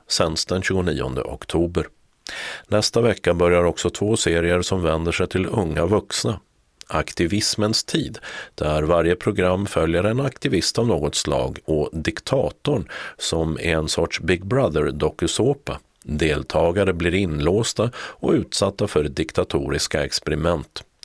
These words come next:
Programmen ska belysa demokratifrågor. Diktatorn börjar den tjugoåttonde oktober klockan tjugo och trettio med den syntolkade versionen i S V T tjugofyra.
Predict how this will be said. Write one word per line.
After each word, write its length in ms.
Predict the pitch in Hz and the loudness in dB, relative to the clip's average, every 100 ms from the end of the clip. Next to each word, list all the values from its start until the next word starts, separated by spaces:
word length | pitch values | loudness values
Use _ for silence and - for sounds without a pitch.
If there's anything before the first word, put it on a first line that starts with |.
| - - | -12 -12
Programmen 680 | - 73 71 80 107 87 65 - | -6 -2 2 2 2 0 -2 -6
ska 280 | - - 71 | -4 -2 0
belysa 460 | 80 78 71 - | 0 0 0 -2
demokratifrågor. 1400 | 76 76 80 - 85 - - - - - 82 104 113 - - - - - - - - | 0 -2 -2 -2 -2 0 -4 -4 -8 -4 0 0 0 -4 -6 -18 -16 -12 -10 -12 -6
Diktatorn 760 | 80 - 87 85 - 104 120 110 | -6 0 2 2 2 0 2 4
börjar 320 | 107 95 92 | 4 4 2
den 180 | 95 95 | 2 0
tjugoåttonde 640 | 98 104 104 - 90 101 | 0 0 0 -2 -2 0
oktober 880 | 110 - 95 95 98 104 98 101 104 - | 0 0 0 2 2 2 4 2 0 -4
klockan 320 | 95 - 92 | -4 -2 0
tjugo 320 | - 82 82 | 0 0 2
och 140 | 101 | 0
trettio 500 | - 82 82 - 117 120 - - - - | 0 0 -2 0 -2 -2 -10 -12 -12 -4
med 120 | 165 | 0
den 280 | 160 160 165 | 0 0 -2
syntolkade 600 | 104 73 73 - 95 92 | -2 -2 -4 -2 0 2
versionen 580 | 92 - 85 90 117 - | 2 0 0 0 -2 -2
i 260 | 160 147 - | -2 -2 -4
S 280 | - - | -2 -4
V 40 | - | -6
T 180 | - 55 - | -6 -6 -6
tjugofyra. 720 | - 73 - 82 78 85 | -4 -4 0 0 2 0